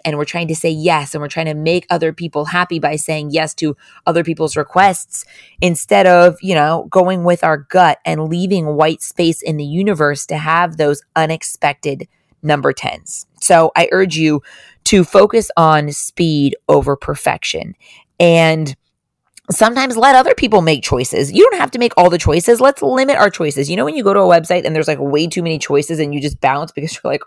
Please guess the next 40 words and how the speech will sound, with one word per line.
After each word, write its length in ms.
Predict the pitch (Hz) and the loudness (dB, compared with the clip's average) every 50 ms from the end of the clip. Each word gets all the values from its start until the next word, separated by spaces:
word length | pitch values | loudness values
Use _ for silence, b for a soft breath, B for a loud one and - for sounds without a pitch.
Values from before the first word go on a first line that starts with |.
| - | -6
"Oh 80 | 151 147 | -6 -4
my 160 | 131 110 113 | -4 -4 -2
God, 180 | 117 107 92 131 | 0 0 0 0
that 100 | 143 139 | 0 -2
was 140 | 156 - - b b b b b b b b - | -2 -6 -8 b b b b b b b b 0
way 320 | 185 180 180 196 196 202 | 2 4 6 4 4 2
too 140 | 185 - 202 | -2 -2 -2
many 200 | 170 165 160 - | 0 0 -2 0
options." 480 | - 160 165 165 - - 101 143 - B B B B B B B | 2 2 2 0 0 -6 -6 -6 -8 B B B B B B B
Let's, 360 | - 285 302 311 - - - | 0 2 2 2 2 0 0
like, 260 | - 330 330 349 - - _ _ _ _ - | 0 0 0 0 -4 -10 _ _ _ _ -6
sometimes 380 | - - 269 269 285 285 262 277 | -4 -2 -2 0 -2 -2 0 0
I 100 | 262 254 | -2 0
think 300 | - 254 247 233 - - | 0 -4 -4 -4 -8 -4
take 240 | - 254 - - | -2 -2 0 0
our 100 | - - | -2 -2
choices 380 | 233 - - 233 226 - 240 208 | 0 0 -2 -2 -2 -2 -6 -4
down 460 | 196 208 202 220 240 247 226 185 156 - - | 0 0 2 2 2 0 -2 -4 -6 -2 0
a 80 | 175 165 | 0 2
little 240 | 151 147 139 127 131 | 2 2 0 0 0
bit, 260 | 131 120 113 - - | 0 0 0 0 2
let 160 | 185 220 226 | 2 4 4
other 160 | 247 - - | 4 2 2
people 300 | 254 262 240 190 - 170 | -2 -2 -6 -2 -2 -2
choose, 560 | 160 - - - 135 127 104 78 - 139 - B B B B B B B B | -2 -2 -4 -2 -2 -2 -2 -2 -4 -8 -10 B B B B B B B B
and, 540 | - 196 196 190 196 190 185 185 175 165 - b b b b b b b b b - | 2 2 4 4 4 2 2 0 -2 -4 -6 b b b b b b b b b -2
you 180 | - 214 214 | 2 2 4
know, 340 | 175 165 160 160 160 165 165 - | 4 4 4 4 4 2 0 0
not 360 | - 190 190 190 208 208 208 | -2 -2 2 4 4 6 6
always 440 | 202 196 208 208 220 208 202 180 - | 6 6 6 6 6 4 4 2 0
have 320 | 190 190 185 180 180 170 | 0 2 4 4 4 4
more 380 | 165 180 175 185 202 220 226 220 | 2 0 4 6 6 8 6 6
choices, 440 | 214 - 214 196 196 - 190 180 160 - | 4 2 2 2 2 4 2 2 2 2
I 80 | - 170 | -2 -2
think, 220 | 165 - 170 156 | -2 -2 -4 -4
is 100 | 170 156 | -4 -2
just 180 | - 165 147 - | -2 -4 -6 -4
not 420 | 160 156 147 156 151 151 147 - _ - | -4 -4 -2 0 0 0 0 -2 _ -2
always 560 | - 139 139 135 131 135 127 123 131 131 - _ _ _ _ _ | 2 2 2 2 2 0 0 -2 -4 -6 -10 _ _ _ _ _
better. 400 | - 131 - - 98 - - - | 0 0 2 2 0 -2 -4 -10